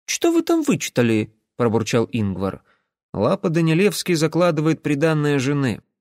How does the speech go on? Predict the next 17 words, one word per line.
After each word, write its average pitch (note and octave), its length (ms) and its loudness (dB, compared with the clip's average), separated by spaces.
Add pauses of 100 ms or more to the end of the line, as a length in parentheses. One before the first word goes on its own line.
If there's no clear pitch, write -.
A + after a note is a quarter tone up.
(220)
«Это D#3 320 4
она G3 200 4
и G3 40 4
сама D#4+ 380 2
нам F3+ 160 2
сказала!» B2+ 720 0 (520)
«Только E3+ 360 -2
вот D#3+ 220 -2
он F3 200 0
не E3+ 140 2
в B2 120 -4
банк E3+ 380 0
его G3 220 -2
закладывает», A2+ 1040 -2
задумчиво A2 640 -2
продолжал A2 500 0
Митя, A2+ 500 -4